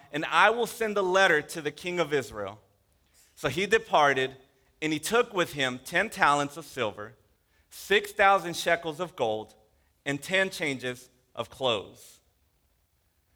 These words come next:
Verse six, "And he brought the letter to the king of Israel, which said,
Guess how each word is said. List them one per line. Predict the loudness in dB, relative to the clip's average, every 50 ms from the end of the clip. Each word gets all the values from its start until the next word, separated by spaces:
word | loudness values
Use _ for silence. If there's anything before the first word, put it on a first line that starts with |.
| _ _ _ _
Verse | -2 -2 -2 -2
six, | 0 0 0 0 0 -4 -12 -20 _ _ _ -4
"And | -4 -2
he | -2 -4
brought | 0 4 6 6 6 6 4 0
the | 0
letter | 2 4 4 4 4
to | 2 -2 -4 -4
the | -4 -4
king | -4 -6 -6 -2 -2 -2
of | 0 0
Israel, | -2 -2 -2 -2 -2 -2 0 0
which | -2 -4 -6 -4
said, | -2 0 0 0 0 -4